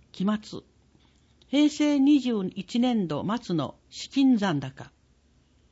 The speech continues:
期首と資金増減額を合算したもの、七十三億円。普通会計ベース、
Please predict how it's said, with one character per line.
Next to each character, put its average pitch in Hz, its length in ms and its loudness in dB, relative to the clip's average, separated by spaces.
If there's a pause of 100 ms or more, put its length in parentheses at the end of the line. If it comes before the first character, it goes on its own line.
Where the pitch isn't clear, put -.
(720)
期 294 160 -2
首 - 300 -4 (260)
と 226 260 -6 (680)
資 233 220 -6
金 277 320 4
増 240 260 0
減 254 260 2
額 175 320 -4
を 147 80 -4
合 180 140 -6
算 147 280 -6
し - 80 -16
た 127 100 -10
も 117 100 -10
の、 - 160 -14 (1040)
七 254 220 2
十 233 180 0
三 190 300 -4
億 180 220 -6
円。 127 140 -10 (720)
普 196 120 -12
通 277 260 -4
会 233 240 -2
計 208 200 -2
ベ 170 160 -4
ー 143 40 -8
ス、 - 200 -18